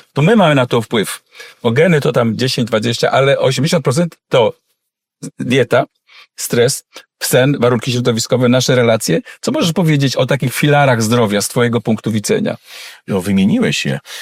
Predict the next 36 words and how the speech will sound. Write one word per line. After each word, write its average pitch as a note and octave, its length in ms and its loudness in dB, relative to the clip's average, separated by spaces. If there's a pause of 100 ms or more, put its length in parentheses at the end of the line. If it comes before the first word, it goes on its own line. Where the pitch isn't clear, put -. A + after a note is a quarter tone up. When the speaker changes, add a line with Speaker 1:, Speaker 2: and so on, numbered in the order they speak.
(100)
Speaker 2:
Wymieniłeś A2+ 680 2
je, C#3+ 120 0
także A#2 300 0
oczywiście A#2+ 420 -2
się B2+ 120 -2
z - 60 -4
tym B2 160 -2
zgadzam. G#2+ 440 0 (480)
I D3 260 0
dla B2 300 0
mnie B2+ 400 2 (180)
to, D3 140 0
co - 160 -2
jest B2+ 220 0
na A#2+ 120 0
talerzu, A#2+ 600 0 (520)
to A2+ 100 -2
łatwo C#3+ 360 -2
przełożyć. - 800 -2 (400)
Jestem B2+ 480 -2
tym, D3+ 300 2 (580)
co - 140 0
zjadłem. F3 500 0 (840)
E, G#2+ 560 0
nie C3 220 2
wiem, G#2+ 180 2
o F#2+ 60 0
której F#2+ 280 -2
godzinie F#2+ 500 0
materiał G2 320 2
zostanie G2 420 0
wyemitowany, G2 720 0
może G2 300 -2
się - 120 -6
to F2 120 -4
wytnie, A2 320 -4